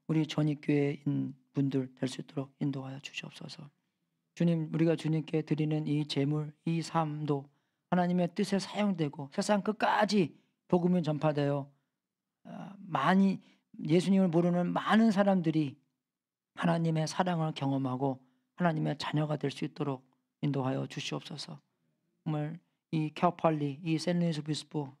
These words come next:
우리 중가주 지역에서 모든 사람들, 아직 예수님 모르는 사람들 많이 있는데 하나님께서 역사하여 주셔서 하나님의 우리의 가정교회 사용해 주셔서, 어, 이 많은 사람들이 하나님의 아들과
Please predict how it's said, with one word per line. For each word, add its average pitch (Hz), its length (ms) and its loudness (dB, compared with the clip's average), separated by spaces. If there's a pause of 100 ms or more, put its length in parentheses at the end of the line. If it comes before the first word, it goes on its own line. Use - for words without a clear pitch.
우리 160 220 0
중가주 156 600 0 (220)
지역에서 147 540 -2
모든 165 380 0
사람들, 170 480 -2 (460)
아직 156 180 -2
예수님 160 400 0
모르는 151 260 -2
사람들 156 400 -4
많이 196 240 2
있는데 156 480 0
하나님께서 156 520 -6
역사하여 156 400 -2
주셔서 151 460 -10 (400)
하나님의 175 260 2
우리의 165 240 0
가정교회 175 520 0
사용해 180 380 -2
주셔서, 165 540 -2 (560)
어, 160 200 -8
이 165 80 -4
많은 151 320 0
사람들이 147 600 -4 (340)
하나님의 151 580 -2
아들과 143 500 -6